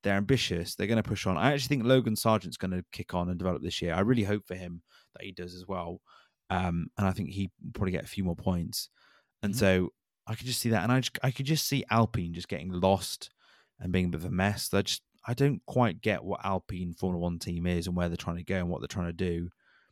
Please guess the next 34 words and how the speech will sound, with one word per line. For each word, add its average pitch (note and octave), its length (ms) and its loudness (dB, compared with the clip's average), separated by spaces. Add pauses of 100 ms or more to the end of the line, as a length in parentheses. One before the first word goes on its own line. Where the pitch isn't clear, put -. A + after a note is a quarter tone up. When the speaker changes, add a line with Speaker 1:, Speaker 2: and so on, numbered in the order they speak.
(240)
Speaker 1:
They F#2+ 80 -4
seem A2+ 240 0
a - 20 -10
bit F2+ 140 0
of E2+ 80 -6
a F2 60 -2
mess. F2+ 280 -2
So F#2 80 0
I, G#2 80 2 (160)
I B2 120 0
think A#2+ 180 -6
this G#2 140 -4
could G2 120 -8
be F#2+ 60 0
a F#2 40 0
year F#2 200 0
where F2+ 80 0
they F2+ 80 -2
kind F2+ 160 -4
of E2+ 160 -8 (580)
misjudge F#2+ 480 -2
it. F2 240 -2 (320)
They F#2+ 120 -2
get F2+ 160 -2
caught F2+ 200 0
out, F2+ 200 -2 (140)
and F2 160 -4
next - 240 -8
thing F2 80 -8
you F2 60 -6
know, F2 120 -4
you've F2 260 -8
seen F2 260 -6
Williams F2 540 -4